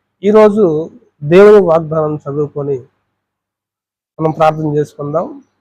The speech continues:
దేవుడు మనలను ప్రేమించి మరి యొక్క నూతన దినాన్ని మన జీవితంలో అనుగ్రహించాడు కనుక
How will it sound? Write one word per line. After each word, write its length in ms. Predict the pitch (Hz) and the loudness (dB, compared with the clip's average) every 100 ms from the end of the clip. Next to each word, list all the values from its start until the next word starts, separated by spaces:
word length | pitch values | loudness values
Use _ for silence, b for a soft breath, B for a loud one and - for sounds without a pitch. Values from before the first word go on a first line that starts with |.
| _ 156 | _ -2
దేవుడు 280 | 170 175 | 2 2
మనలను 340 | 165 160 151 147 | 2 0 -2 -4
ప్రేమించి 760 | 151 160 170 165 220 156 147 - _ _ _ _ _ _ _ _ _ _ _ _ _ _ 151 | -4 -2 -2 -6 -8 -10 -12 -16 _ _ _ _ _ _ _ _ _ _ _ _ _ _ -2
మరి 160 | 160 | 2
యొక్క 200 | 180 175 | 4 2
నూతన 360 | 165 190 196 185 | 2 2 2 -2
దినాన్ని 640 | 156 165 156 151 135 123 - _ _ _ _ | 0 0 0 -2 -6 -8 -18 _ _ _ _
మన 140 | 147 143 | -6 -6
జీవితంలో 580 | 139 175 170 170 156 135 | -4 -6 -4 -4 -4 -4
అనుగ్రహించాడు 680 | 139 147 147 147 147 156 139 | -6 -6 -6 -8 -10 -10 -10
కనుక 320 | 135 139 | -10 -12